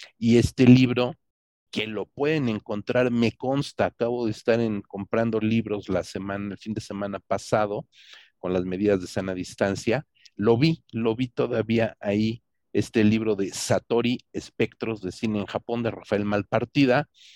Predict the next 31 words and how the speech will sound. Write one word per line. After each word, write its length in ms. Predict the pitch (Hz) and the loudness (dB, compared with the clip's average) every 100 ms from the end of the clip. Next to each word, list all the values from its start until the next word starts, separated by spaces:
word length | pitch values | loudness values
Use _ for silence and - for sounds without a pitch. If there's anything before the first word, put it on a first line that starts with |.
| - _ _ | -20 _ _
Eh, 320 | - 104 101 101 | -8 -2 0 0
búsquenlo, 560 | 120 147 - 135 123 | -2 -2 0 0 0
cómprenlo, 720 | - 131 123 131 127 127 135 - | 0 -2 0 0 2 2 0 -2
no, 280 | 110 123 120 | -2 0 0
no 240 | 117 123 135 | -2 0 0
está 420 | 127 - - 113 | -2 -2 0 2
muy 340 | 113 113 113 | 2 -2 -2
barato 380 | 113 101 104 - | 0 2 0 -2
que 160 | - 117 | -4 0
digamos, 380 | 127 127 160 | 2 2 0
pero 200 | - 101 | -4 -2
es, 320 | 98 - - - | -2 -4 -12 -8
es, 240 | 104 101 | -6 -2
es, 180 | - 101 | -2 0
es 160 | 143 - | 0 0
comprable, 640 | 160 123 - 101 87 95 | 0 2 4 4 4 2
es 120 | 104 | -2
accesible 600 | 120 - 85 - 90 80 - | -6 -8 -10 -12 -18 -18 -14
todavía, 560 | 92 85 85 87 160 - _ _ _ _ _ | -14 -12 -16 -20 -20 -20 _ _ _ _ _
todavía 400 | 107 98 92 92 | 4 4 4 2
este 300 | 90 - 90 | 0 -2 0
libro 400 | 98 107 123 - | 0 2 -2 -4
y 100 | 110 | 0
vale, 460 | 104 98 104 107 - _ _ _ _ _ | 6 8 8 4 0 _ _ _ _ _
vale 280 | 110 110 107 | 2 2 2
mucho 320 | 95 98 - | -2 -8 -6
la 140 | 87 | -6
pena. 320 | - 104 92 - - _ _ _ _ _ _ _ _ _ _ | -2 -2 -2 -12 -18 _ _ _ _ _ _ _ _ _ _
Marco, 480 | - 143 - 170 151 _ _ _ _ _ _ _ _ - | -4 -2 -2 -2 -2 _ _ _ _ _ _ _ _ -4
volvemos 800 | 113 117 131 143 139 117 - - | 0 2 4 2 2 -2 -10 -6
contigo. 640 | 110 107 - 127 117 | -4 -4 -6 -6 -4